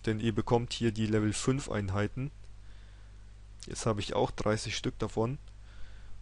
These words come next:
Und glaubt mir, in der Arena macht das schon echt viel aus. So, können wir hier, ah, hier, Get Reward. Was auch immer wir da grad, äh, geschafft haben.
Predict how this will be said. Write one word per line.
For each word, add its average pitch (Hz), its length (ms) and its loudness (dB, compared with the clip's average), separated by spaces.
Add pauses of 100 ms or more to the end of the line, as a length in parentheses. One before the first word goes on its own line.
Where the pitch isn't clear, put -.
(160)
Und 110 220 0
glaubt 117 320 10
mir, 104 180 2
in 107 80 2
der 113 160 8
Arena 117 540 6 (100)
macht 110 320 0
das 110 140 2
schon 117 240 4
echt - 260 0
viel 113 240 0
aus. 117 380 4 (1200)
So, 101 240 0 (180)
können 110 240 0
wir 104 80 0
hier, 127 340 4
ah, 135 200 10
hier, 117 240 4
Get 117 320 2
Reward. 120 500 2 (2500)
Was - 160 0
auch 117 120 4
immer 120 280 2
wir 113 100 6
da 110 160 4
grad, 104 380 2 (720)
äh, 113 120 2 (720)
geschafft - 460 2
haben. 113 280 2